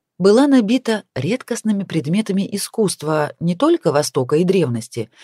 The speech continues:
но и нашего времени. У него были картины, начиная от древних итальянских мастеров до Сезанна и Матисса, работы Микеланджело и Пикассо. Коллекция китайских эстампов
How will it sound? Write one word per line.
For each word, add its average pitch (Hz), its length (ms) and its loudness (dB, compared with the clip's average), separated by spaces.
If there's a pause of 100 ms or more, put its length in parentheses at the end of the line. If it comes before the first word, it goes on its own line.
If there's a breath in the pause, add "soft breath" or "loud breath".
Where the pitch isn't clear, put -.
(180 loud breath)
но 180 240 4
и 359 160 -2
нашего 196 500 2
времени. 175 560 2 (260)
У 185 100 -4
него 220 220 2
были 220 220 0
картины, 202 560 0
начиная 180 540 -2
от 151 240 -6
древних 185 420 0
итальянских 156 640 -2
мастеров 143 560 0 (240)
до 214 240 4
Сезанна 135 640 -2
и 117 40 -2
Матисса, 131 680 -4 (200)
работы 170 440 2
Микеланджело 180 680 2
и 117 120 -6
Пикассо. 139 680 -4 (600)
Коллекция 151 560 4
китайских 139 680 -2
эстампов 240 680 -2